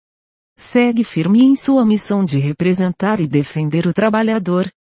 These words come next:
contribuindo para a construção de um serviço público equitativo, M A S valorizado e C O M dignidade. Presidente Gessé,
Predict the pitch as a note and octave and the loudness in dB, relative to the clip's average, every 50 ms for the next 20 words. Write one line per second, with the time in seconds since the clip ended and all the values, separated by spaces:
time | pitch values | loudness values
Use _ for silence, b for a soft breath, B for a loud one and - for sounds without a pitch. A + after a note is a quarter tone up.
0 | _ _ - - D3 D3 - - F#3 F#3 F3+ F#3+ G3+ G#3+ A3 G#3+ G3+ - B3 B3+ | _ _ -6 -4 -4 -2 0 0 0 0 2 2 4 4 4 2 0 0 0 0
1 | A3+ G#3+ - D#3+ D3+ D3 - - - D3 C#3 C#3+ - - F3 F3+ F#3 F#3 D#3 D3+ | 0 -2 -2 -2 -2 -2 -4 -4 -4 -4 -4 -4 -6 -4 -2 0 0 0 0 0
2 | D#3+ D#3 C#3+ - - G#3 F#3+ E3 D#3+ G3+ A3 - - A#3+ - - A3+ A3+ A3 A3+ | -2 -2 -2 -2 -2 -4 -4 -2 -2 -4 -2 -2 -4 -4 -4 -2 -2 -2 -2 -2
3 | A3 - G#3 - - - - A3+ A#3 G#3+ - - F#3+ F#3 D#3+ C#3+ C3+ C3+ C3+ - | -2 -2 -2 -4 -6 -6 -4 -4 -4 -4 -4 -4 -2 -2 -2 -4 -6 -8 -8 -10
4 | _ _ _ _ - D3+ C#3+ D3 D#3 F#3 G#3+ A#3+ B3+ A#3+ G#3+ G3+ G#3 G#3 - A#3 | _ _ _ _ 0 2 2 4 4 4 4 2 2 0 0 -2 -2 -2 -2 -2
5 | G#3 G3+ G#3+ G3 F#3+ F#3 F3+ F#3 F3+ F#3 F#3 G#3 G#3+ A3+ A#3 A3 - - G3 A3 | -2 0 0 0 0 0 -2 -2 -2 -2 -2 0 0 0 0 0 0 0 0 2
6 | A3+ A#3+ B3 C4 B3+ B3 B3+ B3+ C4 B3 - - G3 F#3+ E3+ E3+ F3+ F#3+ F#3+ F3+ | 2 2 0 0 0 2 2 2 2 2 0 0 -2 0 0 2 2 2 0 0
7 | E3+ E3 D#3+ D#3 D3 C3 C3+ C3+ C#3 D3 - _ _ _ _ _ _ _ _ _ | -2 -4 -4 -4 -6 -6 -6 -6 -6 -8 -12 _ _ _ _ _ _ _ _ _
8 | _ _ - F3+ E3 C#3+ C#3+ C#3 C3+ D3+ D#3 E3+ F#3+ F3+ - G#3+ G#3+ F#3 - G3+ | _ _ -4 -2 -2 -2 -2 -4 -2 -2 0 0 0 0 0 0 0 0 0 -2
9 | G3 - - - E3+ F3+ F3 | -2 -2 -2 -2 -2 -2 -4